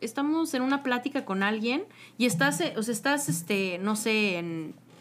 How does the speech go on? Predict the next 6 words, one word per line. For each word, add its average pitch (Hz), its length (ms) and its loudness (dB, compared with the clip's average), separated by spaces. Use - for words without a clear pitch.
en 220 140 2
la 226 60 6
oficina 254 840 4
o 226 100 4
estás, 247 360 0
sales, 277 600 0